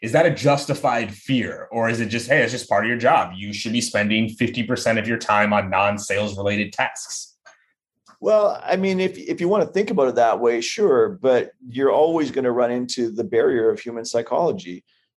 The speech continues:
Speaker 2: right? So you could say, "Well, that's why we pay you a base salary. That's why you have to update Salesforce and you gotta listen to your Gong calls and you gotta do this."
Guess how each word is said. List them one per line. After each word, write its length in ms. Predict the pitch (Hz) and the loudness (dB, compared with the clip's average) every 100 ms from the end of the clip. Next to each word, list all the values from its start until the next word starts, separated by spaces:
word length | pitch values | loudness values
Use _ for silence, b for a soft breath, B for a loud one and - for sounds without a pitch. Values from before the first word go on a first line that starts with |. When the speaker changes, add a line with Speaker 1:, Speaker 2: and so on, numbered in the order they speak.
| _ | _
Speaker 2:
right? 340 | 98 104 135 | 0 2 0
So 200 | - 123 | 0 2
you 160 | 107 135 | 2 0
could 120 | 131 | 0
say, 140 | 151 139 | 2 2
"Well, 420 | 110 113 - 220 | 0 -2 2 4
that's 220 | 190 196 | 4 2
why 100 | 160 | 2
we 120 | 147 | 2
pay 160 | 135 135 | 0 2
you 100 | 127 | 2
a 60 | |
base 280 | 110 123 110 | 2 0 0
salary. 420 | - 135 123 101 | 0 2 4 2
That's 280 | 98 151 - | 2 0 2
why 120 | 123 | 0
you 100 | 104 | 2
have 140 | 101 95 | 0 0
to 100 | 104 | -2
update 240 | - 87 | -2 -8
Salesforce 640 | - 127 117 87 76 - 104 | -2 0 0 -2 -4 -6 -10
and 100 | 110 | -4
you 80 | |
gotta 220 | 127 117 107 | 0 0 2
listen 280 | 113 - | 0 -2
to 40 | 98 | -10
your 100 | 92 | -4
Gong 220 | 131 117 | -2 -2
calls 240 | 98 85 | 0 -2
and 60 | 92 | -2
you 40 | |
gotta 140 | 101 104 | -4 -4
do 60 | |
this." 200 | 120 117 | 0 0